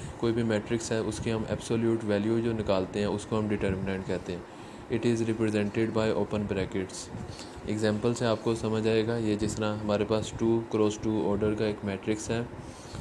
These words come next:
उसमें हमने determinant किस तरह लेना होता है, उसको open bracket से शो करना होता है। यहाँ पे जिस तरह हमारे पास elements हैं ए, B, सी, D, तो इसके diagonals को multiply करना होता है हमने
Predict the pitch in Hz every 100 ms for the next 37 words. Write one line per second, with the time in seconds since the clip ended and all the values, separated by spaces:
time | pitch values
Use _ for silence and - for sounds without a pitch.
0 | - - - - - - - - 131 -
1 | 127 120 120 117 113 110 107 117 123 -
2 | 123 131 123 113 117 113 120 120 - -
3 | - - - - 107 - 131 - 113 127
4 | 123 113 98 107 104 107 - 104 107 117
5 | 120 110 113 117 123 - - - - -
6 | - - 117 117 120 113 - 117 113 110
7 | 113 113 - 107 110 113 113 117 110 110
8 | 107 113 110 107 110 107 113 - 107 107
9 | 104 95 98 - - - - - - 120
10 | 117 - 117 - 127 110 113 110 120 120
11 | 117 135 110 104 101 110 107 104 101 101
12 | 92 98 95 92